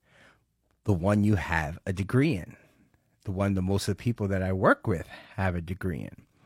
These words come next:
So now I'm walking into this field, sales and marketing,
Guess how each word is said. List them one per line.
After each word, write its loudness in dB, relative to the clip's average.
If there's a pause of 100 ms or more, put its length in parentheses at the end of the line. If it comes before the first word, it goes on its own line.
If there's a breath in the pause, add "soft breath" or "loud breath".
(360)
So -2
now 6
I'm 6
walking 4
into -2
this -4
field, -4
sales -2
and 2
marketing, -2